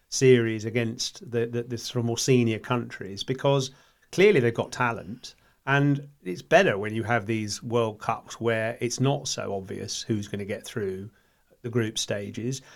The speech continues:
Uh, still, you know, you feel the Netherlands, Ireland, Scotland, they're not getting enough T twenty exposure against top teams, even Zimbabwe, really. So it, it, it's pretty sort of important, paramount on the, the major countries to try and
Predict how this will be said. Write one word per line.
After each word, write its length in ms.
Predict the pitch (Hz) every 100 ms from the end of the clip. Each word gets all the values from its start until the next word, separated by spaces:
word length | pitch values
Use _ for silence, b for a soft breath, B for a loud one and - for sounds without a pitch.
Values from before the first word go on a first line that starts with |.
| B -
Uh, 100 | 147
still, 720 | - - 170 165 139 127 120
you 100 | 113
know, 60 |
you 160 | 117 117
feel 360 | - 147 131
the 120 | 117 120
Netherlands, 640 | 127 120 120 120 117 117
Ireland, 460 | 117 117 120 120 120
Scotland, 360 | - 123 120
they're 80 | 123
not 240 | 127 -
getting 280 | - 120 120
enough 480 | 120 127 127 123 -
T 220 | 123 110
twenty 320 | - 104 104
exposure 640 | 107 - - 117 113 104 104
against 460 | 113 110 - - b b b -
top 280 | 131 - -
teams, 340 | 113 110 113
even 200 | 120 117
Zimbabwe, 680 | 113 113 123 123 123 110 104
really. 400 | 104 101 104 117 b b b -
So 420 | 147 143 143 -
it, 100 | 175
it, 360 | 180 185 180 185
it's 160 | 190
pretty 300 | - 262 262
sort 140 | - 151
of 200 | 127 -
important, 640 | 131 127 170 151 117 -
paramount 680 | - 160 151 123 110 107 123
on 160 | 117 113
the, 80 |
the 160 | 117 120
major 380 | 123 131 123 120
countries 420 | - 123 101 113
to 100 | -
try 320 | - 135 127
and 160 | 117